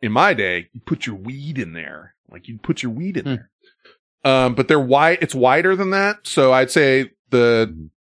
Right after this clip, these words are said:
Speaker 1: it's about a two inch diameter on the, on the bottom, and it looks, you know, like a clear plastic,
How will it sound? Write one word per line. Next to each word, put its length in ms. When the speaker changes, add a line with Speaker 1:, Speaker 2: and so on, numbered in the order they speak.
Speaker 1:
it's 160
about 200
a 20
two 240
inch 180
diameter 840
on 200
the, 160
on 100
the 60
bottom, 600
and 560
it 140
looks, 580
you 100
know, 260
like 220
a 360
clear 600
plastic, 720